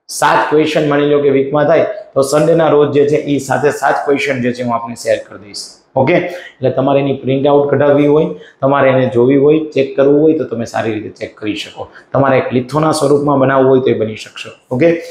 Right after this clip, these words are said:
તો ગઈકાલનો question મસ્ત રીતે થઈ ગયો, આજનો question બી થઈ ગયો. હવે આવતીકાલનો question જે છે, આપ આપની બુકમાં mention કરી દેજો. આવતીકાલે સાંજે નવ વાગ્યાના ટકોરે ફરીથી જે છે, હું આપને લખાવી દઈશ.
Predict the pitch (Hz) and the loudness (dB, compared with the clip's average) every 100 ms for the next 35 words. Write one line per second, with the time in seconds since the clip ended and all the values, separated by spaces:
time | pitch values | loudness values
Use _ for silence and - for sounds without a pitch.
0 | - _ 139 135 151 156 156 160 147 151 | -18 _ 0 4 4 4 2 2 2 2
1 | - 156 139 139 147 143 147 143 143 143 | 2 0 -2 -2 -2 -2 0 0 0 0
2 | 156 160 - _ - 131 127 147 151 143 | 0 0 -6 _ -4 -2 0 0 2 0
3 | 151 151 147 143 135 135 147 - - - | 2 0 2 4 2 2 -2 -4 -18 -20
4 | _ _ 139 147 - 208 220 220 180 165 | _ _ -2 -2 0 2 2 0 0 2
5 | 151 139 139 135 135 120 117 117 120 113 | 2 0 0 0 -2 -2 -4 -4 -4 -4
6 | 113 117 113 110 113 113 110 107 131 131 | -4 -8 -10 -10 -8 -8 -8 -12 -10 -2
7 | 143 117 107 107 - _ - 151 156 151 | 0 0 -2 -6 -14 _ -2 0 2 2
8 | 151 143 - 139 143 131 151 170 123 - | 2 2 0 0 0 0 0 2 2 2
9 | 139 127 127 127 127 127 139 165 160 135 | 0 -2 -2 0 0 0 0 0 0 0
10 | 131 127 120 120 120 117 117 135 127 120 | -2 -2 -2 -2 -4 -8 -2 -2 -2 -6